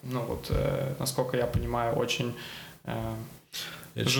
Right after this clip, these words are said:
Speaker 1: жестоко.
Speaker 2: вспоминаю, там что-то про форму эритроцитов, лейкоцитов.
Speaker 1: Да,
Speaker 2: Лейкоцитов.
Speaker 1: sickle cell, что-то там. Короче, клетки крови. Вот,
Speaker 2: Мгм,
Speaker 1: э,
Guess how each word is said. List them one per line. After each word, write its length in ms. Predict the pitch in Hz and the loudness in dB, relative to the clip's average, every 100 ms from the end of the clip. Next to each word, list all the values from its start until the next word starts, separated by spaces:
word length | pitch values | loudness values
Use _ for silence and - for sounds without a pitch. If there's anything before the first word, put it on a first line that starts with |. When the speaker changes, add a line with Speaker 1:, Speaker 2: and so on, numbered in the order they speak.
| 131 | 6
Speaker 1:
жестоко. 300 | - 135 113 | 6 6 6
Speaker 2:
вспоминаю, 500 | 113 110 123 117 98 104 | 4 4 4 4 2 0
там 180 | - 107 | 0 2
что-то 280 | - 110 101 | 2 2 2
про 180 | 104 101 | 2 2
форму 1400 | - 113 104 101 98 98 98 98 95 95 95 98 101 - | 4 4 4 2 0 0 0 0 0 0 0 0 0 -2
эритроцитов, 680 | 101 - 107 - 120 107 95 - | -2 -2 -2 -2 -2 -2 -6 -6
лейкоцитов. 580 | 104 92 - - - - - | -2 -2 -2 -6 -8 -10 -8
Speaker 1:
Да, 280 | 139 143 131 | 2 4 6
Speaker 2:
Лейкоцитов. 460 | 117 - - 175 175 | 4 2 4 4 6
Speaker 1:
sickle 100 | 151 | 4
cell, 420 | - - 160 143 | 6 6 6 6
что-то 340 | 131 - 135 131 | 6 4 2 2
там. 360 | - 131 123 127 | 4 4 2 2
Короче, 260 | 135 139 131 | 2 4 4
клетки 420 | 160 165 165 147 | 6 6 4 2
крови. 380 | - 180 143 113 - | 4 6 6 4 2
Вот, 160 | 123 | 4
Speaker 2:
Мгм, 180 | 98 - | 6 6
Speaker 1:
э, 440 | 123 120 104 139 | 6 4 4 2